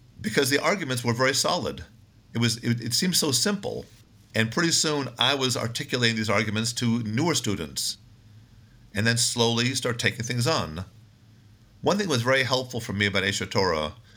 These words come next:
was there was no pressure to start doing things before you were ready. You didn't have to come to davening. You didn't have to,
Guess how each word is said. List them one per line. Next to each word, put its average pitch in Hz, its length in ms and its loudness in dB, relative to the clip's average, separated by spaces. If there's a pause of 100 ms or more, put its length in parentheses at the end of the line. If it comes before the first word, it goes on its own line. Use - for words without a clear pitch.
(240)
was 104 340 2
there 104 60 -4
was 101 140 -2
no 143 140 0
pressure 98 760 -2 (440)
to 107 280 0
start 110 320 0
doing 117 220 0
things 98 500 -2 (240)
before 101 280 0
you 104 100 4
were 98 80 2
ready. 82 360 0 (300)
You 98 80 -2
didn't 117 160 2
have - 80 -2
to - 0 -
come 120 180 -2
to 113 80 2
davening. 101 640 0
You 98 80 -2
didn't 107 140 2
have 107 120 0
to, 101 140 -2